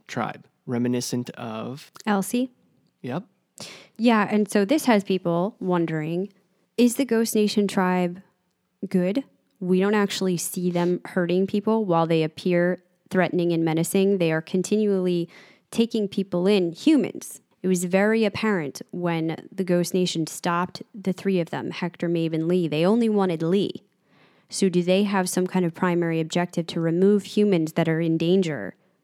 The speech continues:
Speaker 2: Kind of an extension of the Good Samaritan reflex?
Speaker 1: Wow.
Speaker 2: Or, even deeper than that, are they some sort of private undercover security host system that Ford had in place?
Speaker 1: Wow.
Speaker 2: And so they would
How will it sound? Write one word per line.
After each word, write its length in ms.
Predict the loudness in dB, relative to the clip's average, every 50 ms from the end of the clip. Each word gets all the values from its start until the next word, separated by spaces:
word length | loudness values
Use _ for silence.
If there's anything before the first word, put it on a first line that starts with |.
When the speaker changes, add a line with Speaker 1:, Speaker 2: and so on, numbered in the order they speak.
| _ _ _
Speaker 2:
Kind 200 | -8 -4 -2 0
of 60 | 0
an 80 | 0 -2
extension 560 | -4 -6 -8 -4 0 0 0 2 2 2 0
of 80 | 0 0
the 80 | -4
Good 220 | -4 -4 -4 -6 -4
Samaritan 560 | -6 -6 -6 -4 -4 -4 -4 -4 -2 -2 0
reflex? 540 | 0 -2 -2 -2 -2 -4 -4 -4 -8 -14 -14 _ -20 -14 -12
Speaker 1:
Wow. 560 | -8 -8 -6 -6 -6 -6 -8 -10 -12 -16 -20 _ _ _ _ _ _ _ 0
Speaker 2:
Or, 560 | 0 2 4 4 2 2 0 0 -2 -4 -6 _ _ _ _ _
even 300 | 0 0 2 2 2 0
deeper 380 | 0 0 -2 -2 0 0 -2 -2
than 160 | -2 -4 -8
that, 320 | -6 -8 -8 -8 -10 -12 _ _ _ _ _ _ _ _ _ _ _ _ _ _ _ 0 2
are 120 | 2 4
they 240 | 4 4 2 2 2
some 300 | 0 -2 -2 0 -2 -2
sort 280 | -2 -2 0 0 2
of 200 | 0 0 -2 _
private 680 | -14 -6 -2 0 2 2 2 2 2 0 0 -2 -6 -18 _ _ 0
undercover 680 | 0 2 2 2 2 0 0 -2 -4 -2 -2 -2 -6
security 920 | -6 -6 -10 -10 -10 -4 -2 -2 0 0 0 0 -2 -4 -6 -6 -8 -10 _ _ _ _ _ _ _ _ _ _
host 420 | -6 -2 -2 -2 -2 -4 -10 -12
system 500 | -14 -8 -4 -4 -4 -4 -4 -4 -2 -2
that 160 | -2 -4 -8 -4
Ford 360 | -2 0 0 0 0 -2 -4
had 160 | -8 -10 -8
in 100 | -8 -10
place? 540 | -10 -10 -12 -12 -12 -14 -14 -14 -14 -14 -18 _ _ _ _ _ -2
Speaker 1:
Wow. 300 | -2 -2 -2 -2 -6 _ _ -4
Speaker 2:
And 160 | -2 -2 0
so 160 | 0 0 0
they 160 | 0 0 -2
would 240 | 0 -2 -4 -4 -6